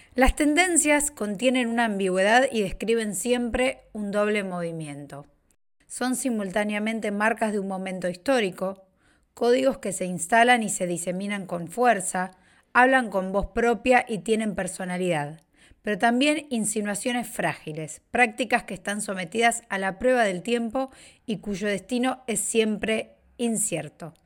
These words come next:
Lo que estamos diciendo con esta definición es que las tendencias son cuestiones coyunturales,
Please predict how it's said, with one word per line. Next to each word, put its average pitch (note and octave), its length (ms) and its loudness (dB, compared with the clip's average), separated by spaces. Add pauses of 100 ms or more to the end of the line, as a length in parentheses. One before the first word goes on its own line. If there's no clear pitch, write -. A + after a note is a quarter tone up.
(680)
Lo A#3 120 0
que B3 60 4
estamos D#4+ 420 4
diciendo A3+ 800 2
con G3 180 -4
esta G#3 220 -6
definición G3+ 760 -4
es A3+ 120 -10
que G#3+ 120 -4
las G3+ 200 -2
tendencias C4+ 600 -2
son A3+ 220 -6
cuestiones A3+ 520 -6
coyunturales, F#3+ 960 2